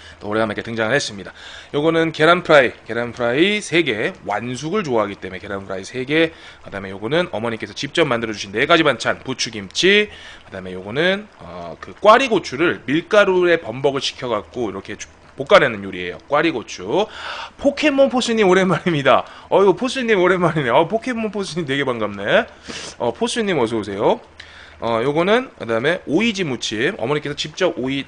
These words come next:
담그셔서, 어, 이렇게 만드신 오이지 무침. 그다음에 요거는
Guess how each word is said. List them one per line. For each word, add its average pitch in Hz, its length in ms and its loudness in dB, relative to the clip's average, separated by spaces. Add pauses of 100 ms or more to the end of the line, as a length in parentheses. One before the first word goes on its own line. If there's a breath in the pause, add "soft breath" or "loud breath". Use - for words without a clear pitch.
담그셔서, 117 840 -2
어, 95 280 -8
이렇게 98 200 -12
만드신 98 460 -8
오이지 113 260 -6
무침. 180 440 -2
그다음에 101 300 -8
요거는 110 400 -4